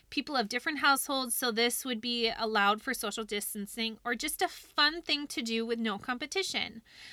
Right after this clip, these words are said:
My family absolutely loves doing this." And I have to say, our neighbors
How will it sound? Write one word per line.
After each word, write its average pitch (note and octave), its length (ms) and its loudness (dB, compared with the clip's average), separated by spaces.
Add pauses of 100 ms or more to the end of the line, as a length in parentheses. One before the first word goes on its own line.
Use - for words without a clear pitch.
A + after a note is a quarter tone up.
(140)
My A3+ 180 8
family C4 520 2 (100)
absolutely A#3 720 4
loves G#3 540 2
doing G#4 300 -4
this." - 360 -6 (420)
And D#4 140 6
I D#4+ 120 10
have D4 460 8
to F#4 140 -2
say, C#4 560 4 (180)
our C4+ 280 8
neighbors B3+ 760 0